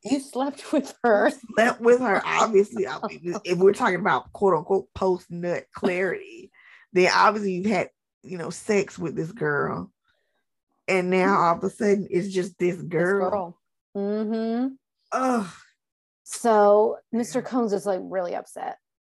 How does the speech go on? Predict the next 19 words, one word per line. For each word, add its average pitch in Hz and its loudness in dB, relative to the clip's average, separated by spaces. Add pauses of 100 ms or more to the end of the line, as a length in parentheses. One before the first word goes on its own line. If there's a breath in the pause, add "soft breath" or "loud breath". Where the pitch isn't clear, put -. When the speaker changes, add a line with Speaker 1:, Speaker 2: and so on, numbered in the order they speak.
(180)
Speaker 1:
<laughs> - -12
Speaker 2:
Real 185 6
upset. 156 -10
Speaker 1:
He's 233 0
really 208 4
upset. - -4 (680 loud breath)
And 233 4
then 220 6
Lincoln 220 2
stands 220 0
up 214 0
and 220 0
he 208 0
goes, 208 2 (100)
"Thanks 311 -8
for 277 -6
letting 233 -2
me 226 -2
be 208 -4